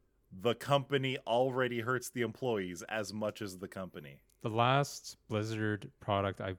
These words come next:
Speaker 2: played in the last year was Diablo two, the original,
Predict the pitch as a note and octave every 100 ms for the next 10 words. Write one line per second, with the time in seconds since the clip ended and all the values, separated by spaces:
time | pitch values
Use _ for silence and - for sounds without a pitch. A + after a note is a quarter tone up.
0 | _ - - F#2 F#2+ G#2 A2+ D3 - G#2
1 | G2 F#2 F#2+ F#2+ - F2 G#2 G#2+ G2 F#2
2 | E2+ F2+ F#2 F#2+ F#2+ - G#2 F#2 F#2 F2
3 | E2+ F2 G#2+ A2+ A#2 A#2+